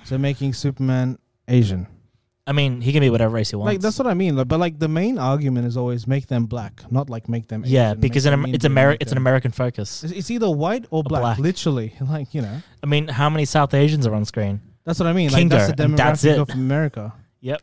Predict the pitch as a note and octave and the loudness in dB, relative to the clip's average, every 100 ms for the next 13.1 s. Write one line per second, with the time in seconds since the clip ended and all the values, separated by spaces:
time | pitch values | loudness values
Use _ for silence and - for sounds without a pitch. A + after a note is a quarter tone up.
0 | - - C3 C#3 B2+ C#3+ F#3+ - C#3+ C#3+ | -12 -6 -2 0 0 -2 -4 -6 -4 -2
1 | C#3 D#3 A2+ A#2 C3 D#3 F#3 D#3+ D#3 D#3 | -2 -4 -6 -8 -8 -2 0 2 2 0
2 | D3+ D3 C3 D3 C#3 C3 B2 C#3+ - A2+ | 2 0 0 0 0 0 -2 -4 -4 -4
3 | G#2+ G#2 G#2 G2+ F#2+ G2 G#2+ - _ _ | -4 -4 -6 -8 -8 -8 -10 -16 _ _
4 | - D3 D#3 D#3 D#3+ F3 E3+ - A#3+ B3+ | -4 -2 0 0 -2 -2 -4 -4 -2 -2
5 | F#3 D#3 D3 D#3 C#3+ _ F3+ E3+ B2 G#2 | -4 -4 -2 -2 -4 _ -2 0 0 -2
6 | D#3 C#3+ C3+ - A#2 A#2+ A#2 B2+ C3+ C3 | -4 -4 -6 -6 -6 -2 -2 -4 -6 -6
7 | C3+ C3 B2 - _ - B2 A#2+ A#2+ A2 | -4 -4 -8 -14 _ -10 -10 -8 -10 -6
8 | G#2+ G#2 G#2 G#2+ G#2 G#2+ _ D3 D3 D3+ | -6 -8 -10 -10 -12 -16 _ -2 0 2
9 | - D3+ D#3+ D#3 C#3+ C3 C3 B2+ A#2+ A#2+ | 2 2 4 4 2 0 0 0 -2 -4
10 | A#2 - - - - _ _ A#2+ A#2 A#2 | -4 -4 -8 -10 -12 _ _ -2 0 2
11 | A#2+ A2+ C3+ A#2+ C3 A#2+ - A#2+ A#2 B2+ | 0 -4 -4 -2 -2 -6 -4 -2 0 0
12 | B2+ - _ _ - - C#3 D3 E3+ G3 | -2 -10 _ _ -16 -4 0 2 0 -4